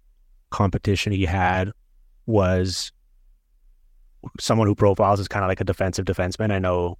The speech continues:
the Brock Faber's, like, been getting some P P one ice time and, and is getting some point totals of his own, but it's not like there's someone else who had a close enough goal or point total, and all of a sudden now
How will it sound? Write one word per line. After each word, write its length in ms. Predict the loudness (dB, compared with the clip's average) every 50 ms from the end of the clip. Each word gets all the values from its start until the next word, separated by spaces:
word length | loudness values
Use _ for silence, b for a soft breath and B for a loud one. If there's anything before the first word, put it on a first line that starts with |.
| _ -10
the 100 | -6 -2
Brock 220 | 2 2 2 2
Faber's, 280 | 0 -4 -2 -2 0 0
like, 200 | 0 0 0 -2
been 180 | -2 -4 -4 -4 -10 -6 -2
getting 200 | 0 0 0 0
some 200 | -2 -4 -4 -4 -4
P 100 | -4 -4
P 160 | -2 -2 -2
one 320 | 0 0 0 -2 -2 -4 -6 -8 -14 _ _ _ _ -4
ice 240 | 0 0 0 0 0
time 340 | 0 0 2 2 2 0 -2
and, 140 | -4 -6 -10 _ -8 -6
and 260 | -6 -4 -6 -8 -10 -12 -18 -20 -10 -4
is 160 | -4 -2 0
getting 220 | 0 0 0 0
some 160 | -2 -4 -6
point 260 | -4 -2 -2 -2 -2 -2
totals 280 | -2 -2 0 0 -2
of 100 | -2 -2
his 160 | -4 -2 0
own, 400 | 0 2 2 2 0 -2 -4 -6 -10 -12 -20 -20 _ _ _ 0
but 100 | 2 2
it's 100 | 2 4
not 160 | 6 6 6
like 140 | 6 4 4
there's 160 | 0 0 0
someone 280 | 0 0 0 2 2 2
else 300 | 2 2 2 2 0 -2
who 160 | -4 -2 -2
had 340 | -2 0 0 0 0 0 -2
a 60 | -4
close 420 | -6 -8 -4 -2 0 0 0 -2
enough 480 | -2 -4 -2 0 0 0 0 -2 -6 -16 _ _ _ _ _ _ _ _ _ -2
goal 300 | 0 2 2 2 2 2
or 120 | 0 -2
point 340 | -2 -2 -2 0 0 -2 -2
total, 320 | -2 0 0 2 2 2
and 100 | 0 2
all 140 | 2 0 0
of 60 | 0
a 60 | 0
sudden 280 | -2 -2 0 0 0 0
now 460 | 0 0 0 2 2 0 0 -2 -6